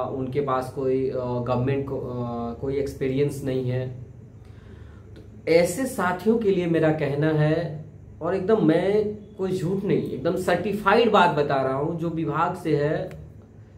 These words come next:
एकदम certified है, प्रमाणित है। इसमें experience वही count होगा जो experience राज्य सरकार के अस्पतालों में लोगों ने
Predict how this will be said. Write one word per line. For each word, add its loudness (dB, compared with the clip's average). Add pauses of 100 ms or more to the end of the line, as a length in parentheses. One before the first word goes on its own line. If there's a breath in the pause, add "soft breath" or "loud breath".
(120)
एकदम 0
certified 2
है, 4
प्रमाणित 4
है। -2 (3000 loud breath)
इसमें 8
experience 4
वही 2
count 0
होगा 2 (440)
जो 0
experience 0
राज्य 0
सरकार 0
के -2
अस्पतालों -2
में 0
लोगों -2
ने -2